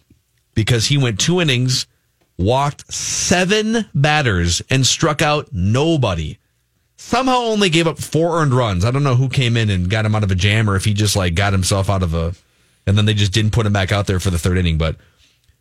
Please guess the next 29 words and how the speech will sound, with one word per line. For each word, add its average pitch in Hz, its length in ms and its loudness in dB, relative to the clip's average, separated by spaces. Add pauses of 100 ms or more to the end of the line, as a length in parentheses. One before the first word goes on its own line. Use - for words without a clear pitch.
(180)
it 139 80 2
was 131 220 2
three 185 240 2
hits, 180 400 -2
seven 170 500 0
walks, 143 500 -2
no 117 200 2
strikeouts 107 720 0
in 104 160 0
two 143 360 0
innings. 92 320 0
He 135 120 0
put - 360 -2
ten 180 420 -2
guys 185 260 2
on 165 180 2
base 127 300 0
in 107 180 -2
two 143 320 -2
innings 98 340 0
and 95 80 2
had 107 100 0
an 101 180 -4
eighteen 139 400 0
E 120 120 2
R 92 180 0
A. 82 160 -4 (760)
And, 101 380 0
uh, 90 380 0